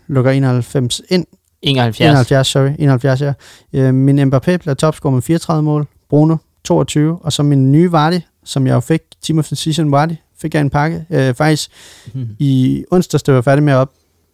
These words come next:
Speaker 1: optage, der fik jeg ham. Der kom
Speaker 2: Der lavede
Speaker 1: hjem.
Speaker 2: du den der garanteret, ikke?
Speaker 1: Jeg er garanteret,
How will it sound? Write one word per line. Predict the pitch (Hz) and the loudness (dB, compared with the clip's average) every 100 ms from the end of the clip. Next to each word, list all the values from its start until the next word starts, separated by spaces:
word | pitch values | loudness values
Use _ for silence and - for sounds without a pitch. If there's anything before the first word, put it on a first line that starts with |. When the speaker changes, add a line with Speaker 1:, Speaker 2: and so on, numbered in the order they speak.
| _ _ | _ _
Speaker 1:
optage, | 139 - 131 | -4 -2 -2
der | 131 | -2
fik | 151 147 | -2 0
jeg | |
ham. | 139 123 _ | 0 -2 _
Der | 131 | 2
kom | 131 | 4
Speaker 2:
Der | |
lavede | 131 117 | 4 4
Speaker 1:
hjem. | 113 | 2
Speaker 2:
du | 117 | 0
den | |
der | 113 | 0
garanteret, | 117 113 117 131 117 127 | 0 -4 -2 0 0 0
ikke? | 143 143 | 0 0
Speaker 1:
Jeg | |
er | |
garanteret, | 131 127 - 151 139 | 2 0 2 0 0